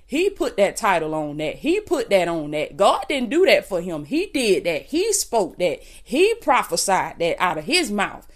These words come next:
"This is bone of my bone, and this is flesh of my flesh." So what God has for you is just for you. Nobody can stop it. But what I, the main point that I want women to understand from this message is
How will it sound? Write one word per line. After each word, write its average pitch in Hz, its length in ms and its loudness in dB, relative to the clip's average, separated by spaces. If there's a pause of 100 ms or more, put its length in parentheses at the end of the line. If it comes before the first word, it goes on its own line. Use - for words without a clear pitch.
(120)
"This 254 220 0
is 214 80 -6
bone 165 400 0
of 143 80 -10
my 240 240 0
bone, 247 480 0 (200)
and 180 140 -6
this 247 200 -4
is 190 120 -8
flesh 277 640 -2 (260)
of 180 160 0
my 156 220 -12
flesh." 220 580 -4 (1500)
So 208 120 -2
what 185 200 -2
God 240 240 -2
has 247 320 -6
for 202 80 -8
you 214 320 -6
is 170 140 -4
just 180 260 -4
for 180 80 -12
you. 254 180 -6
Nobody 185 440 -2
can 143 160 -12
stop 240 400 -6
it. - 120 -14 (320)
But 180 120 0
what 208 180 2
I, 226 300 0
the 165 100 -10
main 240 380 -2
point 226 260 -6
that 185 100 0
I 208 120 0
want 185 300 -4
women 214 280 -8
to - 160 -10
understand 170 720 -8
from 165 160 -8
this 156 160 -10
message 175 480 -8
is 139 420 -12